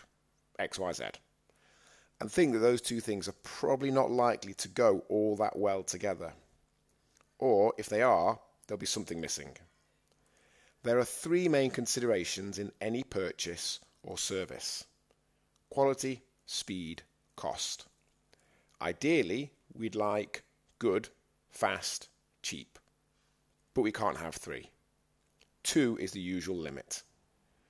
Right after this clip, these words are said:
We can have good and cheap sometimes, but it'll probably be really slow. Fast and cheap is more than catered for. I doubt it'll be all that good, though.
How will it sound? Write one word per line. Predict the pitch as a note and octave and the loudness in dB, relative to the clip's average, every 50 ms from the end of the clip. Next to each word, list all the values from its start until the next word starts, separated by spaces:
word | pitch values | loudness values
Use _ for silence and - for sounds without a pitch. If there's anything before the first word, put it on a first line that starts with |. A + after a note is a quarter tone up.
| _ _ - | _ _ -6
We | G#2+ G#2+ | -6 -4
can | G2 G2 | -2 0
have | G2+ G2+ F2+ E2+ - | 0 0 -2 -2 0
good | - G#2+ B2 B2+ | 2 2 2 2
and | B2+ B2 - | 0 -4 -2
cheap | - - A2 A#2+ - - | -2 -4 -4 -4 -4 -6
sometimes, | - - G#2+ G#2+ - - G2 G#2 A2+ D3+ E3+ - - - - _ _ _ _ _ _ - | -8 -8 -8 -8 -6 -6 -4 -4 -4 -4 -6 -8 -10 -12 -12 _ _ _ _ _ _ -12
but | - - | -8 -6
it'll | - - | -6 -6
probably | - - - - B2+ A2+ A#2+ A2+ | -6 -4 2 4 4 4 4 2
be | G#2+ G#2+ | 0 2
really | G#2 G#2+ G#2+ G2+ G2+ | 2 2 0 0 0
slow. | - - F#2+ F2+ E2+ D#2 C#2+ - _ _ _ _ _ _ _ _ _ _ _ _ _ _ _ - _ _ _ _ _ _ | -4 -6 -6 -6 -6 -8 -8 -12 _ _ _ _ _ _ _ _ _ _ _ _ _ _ _ -20 _ _ _ _ _ _
Fast | - - - B2+ C#3+ C3+ - - - | -8 -2 0 0 0 2 0 0 0
and | A#2 A#2 - | 0 -2 0
cheap | - - - A#2+ A#2 A#2 - | -2 -2 0 -2 -2 -4 -4
is | - G#2+ G2+ | -4 -6 -4
more | G#2 G#2+ A2 A2+ A#2 A#2 A#2+ B2 B2+ C3 B2+ B2 A#2+ | -4 -4 -4 -2 -2 2 4 8 8 10 10 8 6
than | A2 G#2+ A2 G#2+ G2 | 4 2 0 -2 -2
catered | - - G2 F#2+ F#2 - - D#2+ - | -6 -4 -6 -4 -4 -6 -8 -8 -10
for. | - - D#2+ D2+ C#2 C2 B1+ - _ _ _ _ _ _ _ _ _ _ _ _ _ _ _ - - | -12 -10 -8 -8 -8 -8 -10 -12 _ _ _ _ _ _ _ _ _ _ _ _ _ _ _ -16 -16
I | F2 D#2+ - - | -16 -14 -8 -2
doubt | G#2+ G#2+ G#2+ G#2+ G2+ - - | 0 2 2 2 0 -2 -6
it'll | - - | -8 -6
be | F2+ F2 | -2 0
all | F2+ F2+ F2+ | 0 2 2
that | F2+ C#2 - - | 0 -2 -4 -4
good, | - D#2 D#2 D#2+ | -6 -8 -8 -8
though. | E2 D#2 D#2 D#2 | -12 -12 -12 -12